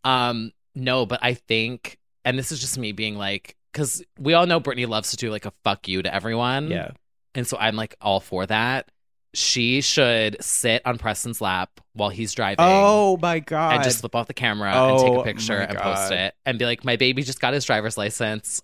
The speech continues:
Speaker 1: or
Speaker 2: <gasps>
Speaker 1: permit." <laughs>
Speaker 2: That's a
Speaker 1: Fuck
Speaker 2: little
Speaker 1: you.
Speaker 2: iconic. Yeah.
Speaker 1: Right?
Speaker 2: Ooh.
Speaker 1: Or just, ta-, I could see her caption. Someone's gonna think I'm, like, in on it now. <laughs>
Speaker 2: Oh, yeah, right.
Speaker 1: Um, uh, it should just say, like, "We're country," like, with a heart, like, "Happy birthday, Britney."
Speaker 2: Totally.
Speaker 1: <laughs>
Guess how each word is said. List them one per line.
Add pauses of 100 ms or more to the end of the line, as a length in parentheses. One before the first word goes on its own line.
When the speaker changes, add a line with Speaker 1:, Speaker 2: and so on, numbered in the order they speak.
Speaker 1:
or
Speaker 2:
<gasps>
Speaker 1:
permit." (160)
<laughs>
Speaker 2:
That's (140)
a
Speaker 1:
Fuck
Speaker 2:
little
Speaker 1:
you.
Speaker 2:
iconic.
Yeah.
Speaker 1:
Right? (480)
Speaker 2:
Ooh.
Speaker 1:
Or
just,
ta-, (240)
I
could
see
her
caption.
Someone's
gonna
think
I'm,
like,
in
on
it
now. (140)
<laughs> (360)
Speaker 2:
Oh,
yeah,
right.
Speaker 1:
Um, (440)
uh,
it
should
just
say,
like, (420)
"We're
country,"
like,
with
a
heart,
like,
"Happy
birthday,
Britney."
Speaker 2:
Totally.
Speaker 1:
<laughs>